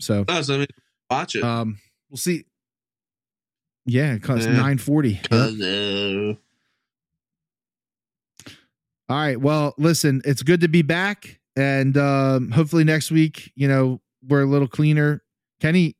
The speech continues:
Speaker 1: I think it sounds okay, but
Speaker 2: I'll, I won't listen to
Speaker 1: Who
Speaker 2: it. So
Speaker 1: knows?
Speaker 2: you tell me.
Speaker 1: It, it's not gonna sound as
Speaker 2: Well,
Speaker 1: good as
Speaker 2: you know,
Speaker 1: it should.
Speaker 2: here's the problem. Technology has superseded my brain power.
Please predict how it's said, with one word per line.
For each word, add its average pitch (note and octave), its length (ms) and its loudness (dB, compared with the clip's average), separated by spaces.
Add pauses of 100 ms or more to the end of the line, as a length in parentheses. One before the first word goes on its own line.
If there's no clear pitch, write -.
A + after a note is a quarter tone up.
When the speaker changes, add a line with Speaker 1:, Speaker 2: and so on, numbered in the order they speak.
Speaker 1:
I C#3+ 80 -2
think C4 200 0
it A3 80 0
sounds C#3 260 -2
okay, A2+ 400 0 (520)
but A#2+ 220 -2 (960)
Speaker 2:
I'll, A2+ 200 -2 (540)
I G#2+ 100 -2
won't C#3 280 -2
listen A#2+ 320 -8
to G#2 100 -8
Speaker 1:
Who F#2+ 80 -2
Speaker 2:
it. A2 120 2
So F2 140 -2
Speaker 1:
knows? G2 180 -2
Speaker 2:
you A#2 120 -2
tell A#2 180 -4
me. A#2 100 -4 (1400)
Speaker 1:
It, E3 140 -2 (140)
it's E3 200 0
not F#3+ 200 0
gonna E3+ 160 2
sound D#3+ 240 0
as C3+ 40 2
Speaker 2:
Well, - 140 2
Speaker 1:
good C3+ 140 4
as B2 80 2
Speaker 2:
you - 60 -2
know, - 40 -2
Speaker 1:
it - 40 -4
should. B2+ 200 0
Speaker 2:
here's A#2+ 200 0
the C#3+ 80 -6
problem. G2 580 -6
Technology C3 640 -4
has G#2+ 180 -6
superseded A2 580 -4
my G2+ 140 -4
brain G2+ 320 -4
power. F#2 340 -6